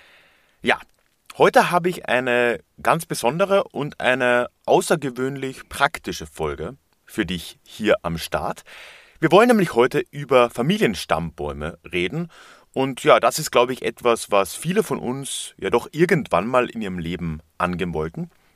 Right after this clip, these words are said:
Zumindest ist es bei mir so. Hab's ein bisschen schleifen lassen. Tue ich zugegebenermaßen <laughs> immer noch. Aber doch, ist ein Thema.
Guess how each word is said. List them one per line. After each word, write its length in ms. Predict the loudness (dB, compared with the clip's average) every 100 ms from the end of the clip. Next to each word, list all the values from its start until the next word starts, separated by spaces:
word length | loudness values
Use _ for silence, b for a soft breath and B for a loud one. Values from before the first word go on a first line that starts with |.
| _
Zumindest 540 | -4 -2 2 2 2 -6
ist 160 | -12
es 80 | -10
bei 140 | -6 -2
mir 140 | 2
so. 200 | 4 4 b b b b _
Hab's 240 | -10 -8 -6
ein 100 | -8
bisschen 300 | -10 -10 -10
schleifen 400 | -8 -8 -6 -6
lassen. 300 | -6 -8 -14 _ _ _ _ _
Tue 140 | -2
ich 60 | 0
zugegebenermaßen 840 | 0 0 0 -2 -2 -2 -2 -6 -10 -12
<laughs> 100 | -8
immer 240 | -2 2
noch. 220 | 4 2 B B B 0
Aber 180 | 2 4
doch, 260 | 4 2 -2 _ _ _ _ _ _
ist 140 | 0 2
ein 80 |
Thema. 320 | 2 2 0